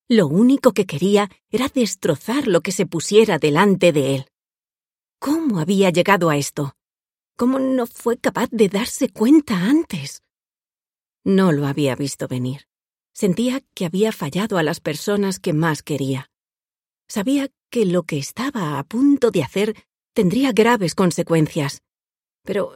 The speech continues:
no encontraba ninguna otra forma para poder salir de esa situación. Por más que pensaba en algo que pudiera hacer para librarse de aquello, no lo hallaba.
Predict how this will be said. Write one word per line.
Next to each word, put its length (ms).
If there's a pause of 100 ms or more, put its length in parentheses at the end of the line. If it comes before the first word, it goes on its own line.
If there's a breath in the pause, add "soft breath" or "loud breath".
no 280
encontraba 640
ninguna 520
otra 280
forma 460
para 240
poder 320
salir 340
de 140
esa 160
situación. 640 (1120)
Por 180
más 300
que 120
pensaba 560
en 160
algo 340
que 120
pudiera 540
hacer 440
para 220
librarse 640
de 100
aquello, 480 (340)
no 280
lo 140
hallaba. 440